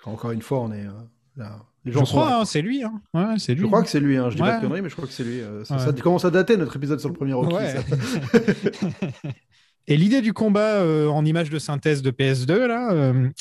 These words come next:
Speaker 2: c'est basé sur le super fight entre, euh, entre Ali et Marciano. Donc, euh, Rocky Marciano et Mohamed Ali. Euh, à cette époque, les deux boxeurs étaient les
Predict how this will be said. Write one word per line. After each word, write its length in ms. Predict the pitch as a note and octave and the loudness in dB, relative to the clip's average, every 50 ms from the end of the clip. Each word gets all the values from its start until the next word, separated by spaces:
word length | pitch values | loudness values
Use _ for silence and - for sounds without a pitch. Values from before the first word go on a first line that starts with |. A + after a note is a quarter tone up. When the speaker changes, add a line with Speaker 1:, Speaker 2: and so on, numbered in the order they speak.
| - _ | -16 _
Speaker 2:
c'est 220 | - - - D3 C#3+ | -10 -4 -2 0 2
basé 320 | B2+ D3 C#3+ C#3 F#3 G#3+ | 2 2 2 2 2 0
sur 200 | G#3 - - D#3 | 2 2 0 2
le 80 | D3+ - | 2 2
super 360 | - - A3 F3+ G3 D3+ - | 2 0 0 0 -2 -2 -2
fight 280 | - G3 G3 F#3 - | -2 -2 -2 -2 -2
entre, 220 | D3+ C3+ B2 - - | -4 -6 -4 -2 0
euh, 300 | C#3 C3 B2 B2+ B2 B2 | 2 2 4 4 2 2
entre 260 | C3 B2+ B2 - - | 2 0 0 0 2
Ali 220 | C#3+ C#3+ D#3 E3 F#3 | 2 2 2 2 2
et 60 | E3+ | 2
Marciano. 520 | D3+ C#3+ - - - C#3 B2+ C3+ F3 A#3+ - _ _ _ _ _ _ _ _ _ _ _ _ _ _ _ _ - - | 2 0 -2 -2 -4 -2 -2 0 -2 -2 -4 _ _ _ _ _ _ _ _ _ _ _ _ _ _ _ _ -10 -2
Donc, 220 | - C#3 B2+ - C3+ | 0 2 2 4 2
euh, 20 | |
Rocky 260 | B2 B2 C3 - D3 | 2 2 2 0 0
Marciano 440 | C#3+ B2+ A#2 - - C#3 B2 A#2 A#2+ | 0 0 -2 -2 -2 -2 0 0 0
et 40 | A#2+ | 0
Mohamed 360 | A#2 A2+ A2+ A2+ A2 A2 G#2+ | 0 0 0 0 0 2 2
Ali. 260 | A2+ A#2 E3 G#3+ - - - - - - - - - - - - _ _ - | 2 2 2 0 -2 -6 -14 -20 -20 -20 -20 -20 -20 -20 -20 -20 _ _ -2
Euh, 440 | A#2+ A#2 A2 A2 A2 G#2+ G#2+ G#2+ G#2+ G#2 A2 - - _ - - _ _ | 0 2 2 4 2 2 2 2 0 0 -2 -4 -6 _ -20 -20 _ _
à 80 | - C#3+ | -6 -4
cette 240 | - - F3 E3 - | 0 0 0 0 0
époque, 500 | E3+ D3 - E3 E3 D#3 - - - - | -2 0 0 0 0 0 -2 -8 -10 -8
les 220 | D#3 C3+ B2+ B2+ B2 | -4 -2 0 0 2
deux 180 | B2 B2 E3 | 2 2 2
boxeurs 480 | E3+ D#3 E3 D3+ - - - E3+ E3+ D#3 | 4 4 2 0 0 -2 -2 0 0 0
étaient 180 | C3+ B2+ - C3 | -2 -2 -2 -2
les 180 | B2 B2 B2 | -2 -2 -4